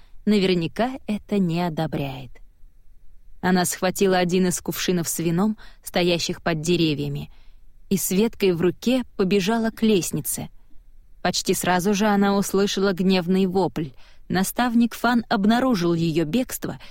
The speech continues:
и пустился в погоню. Все остальные мысли испарились из головы Джу. Она была добычей, спасающейся от хищника, и речь шла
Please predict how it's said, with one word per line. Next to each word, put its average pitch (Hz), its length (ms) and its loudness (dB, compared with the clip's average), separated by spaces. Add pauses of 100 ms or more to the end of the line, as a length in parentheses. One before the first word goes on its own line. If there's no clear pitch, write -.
(220)
и - 60 -2
пустился 262 640 -2
в - 100 -12
погоню. 196 580 0 (1120)
Все 190 280 0
остальные 196 640 2
мысли 226 560 4
испарились 196 760 0
из 160 160 -2
головы 170 380 -2
Джу. 156 420 -6 (600)
Она 190 260 2
была 196 280 4
добычей, 196 560 0
спасающейся 180 960 0
от 175 100 -4
хищника, 170 680 -4 (500)
и 208 120 2
речь 202 360 0
шла 233 260 2